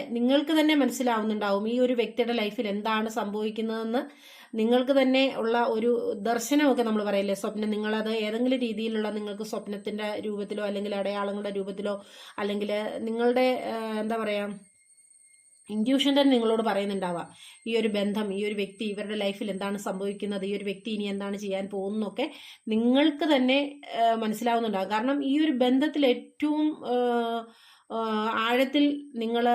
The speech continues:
ഈ ഒരു വ്യക്തിയെ സ്നേഹിച്ചിരുന്നു എന്നുള്ളത് തന്നെയാണ്. ഇപ്പോഴും ഇവര് തേർഡ് പാർട്ടി സിറ്റുവേഷനിലേക്ക് പോയിട്ട് പോലും നിങ്ങൾക്ക് ഈ ഒരു വ്യക്തിയെ വിട്ടുപോകാനായിട്ട് സാധിക്കുന്നില്ല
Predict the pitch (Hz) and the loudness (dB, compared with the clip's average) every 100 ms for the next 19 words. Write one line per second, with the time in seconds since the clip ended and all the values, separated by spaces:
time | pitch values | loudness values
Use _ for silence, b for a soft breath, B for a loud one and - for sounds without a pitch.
0 | 240 226 233 226 214 220 214 226 208 208 | 2 0 -2 -2 -2 -4 -4 -4 -4 -6
1 | 214 214 220 202 202 196 196 190 175 180 | -6 -4 -2 -2 -2 -2 -2 -2 -4 -6
2 | 220 - 269 285 294 302 254 254 277 269 | -10 -4 2 4 6 4 4 4 4 2
3 | 226 220 240 247 254 233 233 233 233 247 | 0 0 0 0 -4 -6 -6 -4 -4 -4
4 | 214 220 233 233 226 208 214 254 B B | -4 -2 -2 -2 -4 -2 -2 -4 B B
5 | B 240 262 285 277 247 233 220 - 233 | B 2 4 4 4 2 2 -2 -2 -2
6 | 220 254 233 214 214 214 208 208 220 220 | -2 -2 -2 -2 -2 -2 -2 -4 -4 -2
7 | 202 220 233 220 208 | -2 -4 -2 -2 -2